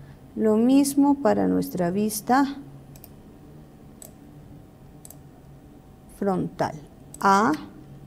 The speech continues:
coges, clic derecho, copy, punto base puede ser el vértice, este es B, pero desplázalo, move, para que no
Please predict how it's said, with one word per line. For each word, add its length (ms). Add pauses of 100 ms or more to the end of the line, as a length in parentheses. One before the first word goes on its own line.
(600)
coges, 840 (200)
clic 300
derecho, 760
copy, 720
punto 380
base 380
puede 360
ser 360 (460)
el 200
vértice, 840
este 320
es 200
B, 400 (680)
pero 280
desplázalo, 880
move, 300 (160)
para 240
que 180
no 200